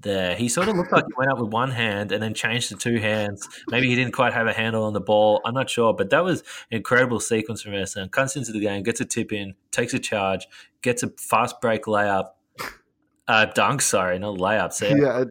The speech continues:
Speaker 1: at
Speaker 2: it just
Speaker 1: Ersan.
Speaker 2: seemed like it should be a layup.
Speaker 1: Right. So, hey, you know, good for him, man. Good for him.
Speaker 2: I, I thought he was gonna, I thought he was gonna do, like, the ultimate. You know how the players sort of, like, fake you out sometimes, where they go up strong and then lay it in soft. I really,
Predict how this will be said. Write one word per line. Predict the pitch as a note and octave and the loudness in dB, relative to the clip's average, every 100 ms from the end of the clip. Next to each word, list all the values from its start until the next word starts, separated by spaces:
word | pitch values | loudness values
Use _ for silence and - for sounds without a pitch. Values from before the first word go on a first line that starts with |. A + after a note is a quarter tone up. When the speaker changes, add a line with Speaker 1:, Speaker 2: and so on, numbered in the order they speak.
| - | 0
Speaker 1:
at | G2+ | 2
Speaker 2:
it | F#2+ A#2 | 4 2
just | |
Speaker 1:
Ersan. | C3+ - | 0 -2
Speaker 2:
seemed | - D3+ | 2 2
like | C#3+ A#2+ | 2 0
it | |
should | G#2 A#2+ | -2 -4
be | G#2 | -2
a | G#2+ | -4
layup. | G#2 F#2+ F2 _ _ _ | -4 -6 -10 _ _ _
Speaker 1:
Right. | G2 F2+ D#2 _ | -6 -6 -6 _
So, | - - F2+ E2+ - | -12 -4 0 -2 -2
hey, | G2 F2 F2 - _ _ _ | -2 -2 -4 -14 _ _ _
you | G#2+ | -8
know, | F#2+ | -6
good | F#2 B2+ | -4 -4
for | - | -4
him, | F#2+ F2+ E2 | -6 -6 -8
man. | E2+ D#2+ _ _ _ | -10 -12 _ _ _
Good | - G#2 | -10 -8
for | F2+ | -6
him. | D#2+ D#2+ _ _ _ _ | -8 -12 _ _ _ _
Speaker 2:
I, | A#2+ C3+ - | -2 0 0
I | D3 | -2
thought | D#3 F3+ | 4 4
he | F#3 | 6
was | D#3+ | 2
gonna, | C#3 C#3 | 2 2
I | |
thought | D3 F3+ | 4 4
he | |
was | F3 | 4
gonna | D3 D3+ | 0 2
do, | |
like, | D3+ C3+ | 2 2
the | C#3 | 0
ultimate. | A2+ A#2+ - B2+ A#2 | 2 2 0 -2 0
You | A#2 | 0
know | C#3+ | 2
how | C#3 | 4
the | C#3 | 2
players | C3 B2+ B2 A2+ | 2 2 2 0
sort | C#3 B2 | 0 2
of, | |
like, | A2+ G#2+ - | 2 0 -4
fake | - B2 - | -2 -2 0
you | A#2+ | 2
out | A2 A2 | 2 0
sometimes, | B2 B2 B2 | -2 0 0
where | G#2+ | -2
they | G#2+ | -4
go | G2+ A#2 | 0 4
up | A#2 - | 4 0
strong | - A2 G#2 A2 A2 | -6 -2 0 0 -2
and | |
then | G#2+ G#2 | -2 -2
lay | G#2+ G#2+ | -2 -2
it | |
in | G#2 G#2 | -2 -4
soft. | G2+ - G2+ A#2+ - | -4 0 0 0 0
I | C3 | 0
really, | A#2+ B2+ C#3 A#2+ G2+ | 2 4 6 4 0